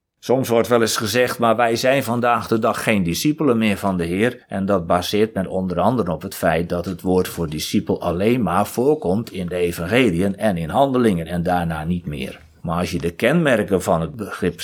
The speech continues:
discipel in de Bijbel opzoekt, dan kun je daar gewoon schriftplaatsen naast leggen die wel degelijk ook van toepassing zijn op ons.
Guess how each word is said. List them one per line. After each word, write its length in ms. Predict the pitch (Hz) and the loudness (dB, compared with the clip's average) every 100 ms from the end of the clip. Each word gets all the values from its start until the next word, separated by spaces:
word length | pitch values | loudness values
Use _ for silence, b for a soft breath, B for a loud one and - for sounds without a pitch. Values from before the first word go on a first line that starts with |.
| - | -4
discipel 600 | 92 85 - 160 104 73 | 0 2 4 4 2 0
in 200 | 87 80 | 2 0
de 80 | |
Bijbel 340 | 76 80 76 80 | 2 2 2 -4
opzoekt, 520 | 73 - 85 82 - | -6 -6 -6 -8 -10
dan 180 | - 85 | -6 -2
kun 120 | - | 0
je 100 | 82 | 2
daar 160 | 80 78 | 2 0
gewoon 280 | - 73 76 | 0 0 0
schriftplaatsen 720 | - 78 - 76 73 - 71 | -2 -4 -2 -4 -2 -4 -4
naast 340 | 73 76 - | -4 -6 -4
leggen 420 | 82 76 - 69 - | -2 -2 -4 -8 -4
die 140 | 90 | 0
wel 160 | 82 80 | 2 4
degelijk 480 | 82 82 - 80 | 2 2 0 -2
ook 200 | 80 82 | -2 -4
van 220 | - 85 82 | -2 -4 -2
toepassing 580 | 107 - 87 - 80 | -2 2 0 0 -4
zijn 240 | 76 78 73 | -4 -2 -2
op 160 | 80 | -4
ons. 600 | 101 95 - - - - | 0 0 0 -6 -8 -12